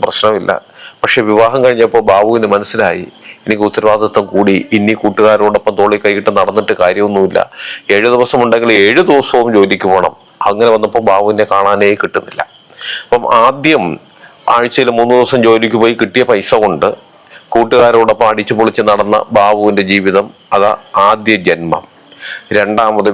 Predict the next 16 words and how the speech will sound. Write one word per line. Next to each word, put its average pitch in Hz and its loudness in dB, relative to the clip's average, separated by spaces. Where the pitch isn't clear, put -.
വിവാഹം 107 4
കഴിയുന്നതോടുകൂടി 104 2
അവൻ 98 0
പാടെ 104 4
മാറുകയാണ്. 92 -2
അവന് 107 0
പിന്നെ 107 2
വിശ്രമിക്കാൻ 113 0
സമയമില്ല. 82 -2
അവൻ, 110 2
അവൻ്റെ 110 -2
ജീവിതം 110 2
എന്ന് 104 0
പറയുന്ന 107 4
ഒരു 107 2
വലിയ 113 2